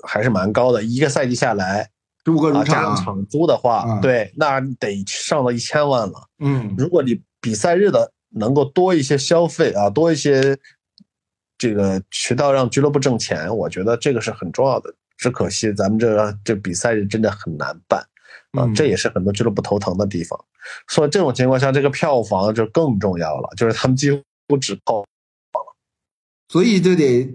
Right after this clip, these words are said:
Speaker 2: 低价了，是吧？<laughs>
Speaker 1: 那所以就希望他卖得好一点啊，呃，
Speaker 2: 嗯。
Speaker 1: 不然俱乐部压力真的很大。
Speaker 2: 嗯，我看申花的套票就很贵啊，对吧？
Speaker 1: 对，申花是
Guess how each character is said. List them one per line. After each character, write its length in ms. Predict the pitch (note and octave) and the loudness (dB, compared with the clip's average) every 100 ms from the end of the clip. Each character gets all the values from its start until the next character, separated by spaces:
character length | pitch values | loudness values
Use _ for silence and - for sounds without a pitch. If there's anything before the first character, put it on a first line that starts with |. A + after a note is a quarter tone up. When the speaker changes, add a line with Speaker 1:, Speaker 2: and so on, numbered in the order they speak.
| - _ _ _ _ - | -16 _ _ _ _ -2
Speaker 2:
低 140 | D#3+ | 2
价 260 | E3 G#3 E3 | 4 2 2
了， 140 | C#3+ | 0
是 100 | C#3+ | 2
吧？ 240 | D3 - - A#3+ - B3+ A#3 G#4+ G#4 G#4+ - | 2 2 2 -2 0 -2 0 0 0 -2 -4
<laughs> 1200 | - _ - - - - C#3+ - - - _ _ | -6 _ -18 -14 -10 -4 -2 -4 -10 -16 _ _
Speaker 1:
那 80 | D#3+ | -4
所 240 | C#3+ E3+ F#3+ | 0 2 4
以 160 | D#3+ | 2
就 140 | D3 D#3 | 2 0
希 240 | - F3 | 0 2
望 240 | E3+ D3 | 2 2
他 160 | C#3+ D3 | 0 0
卖 160 | E3 D3 | 2 2
得 100 | C3+ | 0
好 260 | B2+ G2+ | 0 0
一 40 | C3+ | 2
点 120 | A#2+ | 2
啊， 300 | F2+ E2 - _ - | 0 -8 -18 _ -6
呃， 80 | C#3 | -2
Speaker 2:
嗯。 480 | C#3+ C3 A#2 A2+ A2+ | 2 2 0 -2 -2
Speaker 1:
不 80 | C#3 | 0
然 160 | C3 C3 | 0 0
俱 100 | D3 | 0
乐 80 | C3+ | 2
部 100 | C3+ | 2
压 140 | B2 | 2
力 80 | B2 | 0
真 140 | C3 | 0
的 80 | B2+ | -2
很 140 | A2 F2 | -2 -6
大。 340 | F#2+ F#2 E2+ - _ _ A2+ | -4 -4 -6 -16 _ _ -12
Speaker 2:
嗯， 180 | G#2+ - - - | -10 -12 -18 -2
我 100 | C#3 | 0
看 120 | G#3 | 2
申 180 | G#3+ G3+ | 4 4
花 180 | A3+ F#3+ | 4 2
的 40 | - - | -2 -2
套 140 | F3 | 0
票 140 | D#3 C#3+ | 2 2
就 100 | C#3 | 2
很 140 | B2 | 0
贵 200 | A#2+ B2 | 0 0
啊， 240 | F#2+ F2+ - - | 0 -6 -12 -12
对 80 | |
吧？ 280 | G2+ F2 - _ _ - - | -6 -6 -8 _ _ -20 -6
Speaker 1:
对， 180 | G#2 D#2+ - - | -4 -4 -12 -10
申 280 | - C3+ C3 | -2 0 2
花 160 | C#3+ | 2
是 260 | C#3 C3+ | 4 2